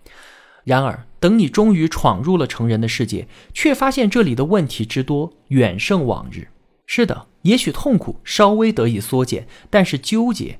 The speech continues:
却与日俱增，灵魂和肠胃一起扭成一团。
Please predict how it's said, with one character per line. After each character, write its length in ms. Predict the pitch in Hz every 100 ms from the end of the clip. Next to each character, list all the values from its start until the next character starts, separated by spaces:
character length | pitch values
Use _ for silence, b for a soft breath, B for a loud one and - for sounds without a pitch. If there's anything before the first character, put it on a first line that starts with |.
| -
却 240 | - 175 139
与 220 | 120 92
日 180 | 123 147
俱 220 | - 110
增， 200 | - - - - B B
灵 240 | 160 180 254
魂 160 | 220
和 120 | 202 190
肠 300 | - 131 180
胃 220 | 170 -
一 160 | 277 269
起 200 | - 175
扭 200 | 147 101
成 180 | 113
一 80 | 123
团。 280 | 117 117 -